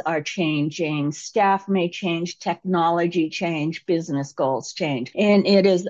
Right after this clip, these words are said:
up to us to understand what the needs are. So Michael and I spend a great deal of time working on that, working on documenting the processes,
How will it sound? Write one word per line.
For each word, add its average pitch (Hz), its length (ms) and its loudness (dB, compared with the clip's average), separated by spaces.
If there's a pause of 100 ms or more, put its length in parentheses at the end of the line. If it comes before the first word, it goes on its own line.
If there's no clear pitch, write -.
up 190 220 0
to 190 180 4
us 170 240 0
to 220 240 -2
understand 180 800 -2
what 165 320 0
the 170 100 -2
needs 165 540 -2
are. 139 160 -2
So 233 180 -6
Michael 226 480 -2
and 165 160 -2
I 156 140 -2
spend 160 340 -4
a 151 60 -2
great 170 400 -2
deal 156 200 0
of 139 120 -2
time 156 340 -6
working 175 480 0
on 147 220 0
that, 151 340 -4
working 208 500 -4
on 175 320 -2
documenting 196 1040 2
the 170 100 0
processes, 165 1700 -2